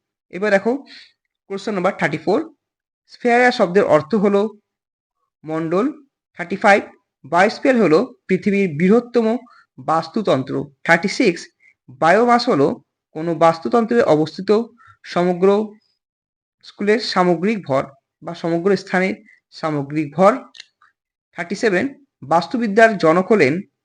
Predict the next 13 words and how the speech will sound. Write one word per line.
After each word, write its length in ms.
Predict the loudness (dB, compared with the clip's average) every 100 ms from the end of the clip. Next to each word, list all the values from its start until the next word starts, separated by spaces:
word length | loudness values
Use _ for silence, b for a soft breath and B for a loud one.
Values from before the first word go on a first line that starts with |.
| _ _ _ _ _ -10
বা 120 | -8 -2
হলো 200 | 0 0 -2 -8 _ _ -6
ওডাম। 220 | 0 0 0 -8 _ _ _ _ -14
থার্টি 220 | -12 -10 -4 2
এইট, 160 | 2 2 -6 _ _ _ -16
বায়োস্ফিয়ার 600 | -2 0 0 -2 0 0 0
গঠিত 220 | 0 0 0
হয় 180 | 0 0 -4 _ _ _
পৃথিবীতে 380 | -20 -14 -8 0 2
অবস্থিত 320 | 0 -2 -4 -2 -4 _ _ _ -18
জল, 340 | -4 2 2 0 -8 _ -18
স্থল 400 | -14 0 2 2 0 -8
ও 40 | -4